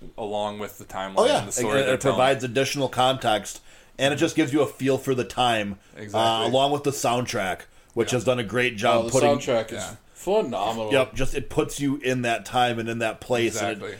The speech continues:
Speaker 2: you feel how big it felt when the Bulls were doing what they were doing in the, in the mid to late nineties. And to me, that's, as someone who, like,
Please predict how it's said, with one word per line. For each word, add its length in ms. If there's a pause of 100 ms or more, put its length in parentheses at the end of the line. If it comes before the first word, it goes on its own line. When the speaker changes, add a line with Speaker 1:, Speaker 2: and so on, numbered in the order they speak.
(140)
Speaker 2:
you 160
feel 640
how 200
big 340
it 120
felt 420
when 160
the 80
Bulls 380
were 120
doing 280
what 180
they 120
were 100
doing 300
in 100
the, 160
in 80
the 60
mid 180
to 80
late 240
nineties. 460
And 180 (440)
to 100
me, 160
that's, 260
as 100
someone 220
who, 100
like, 180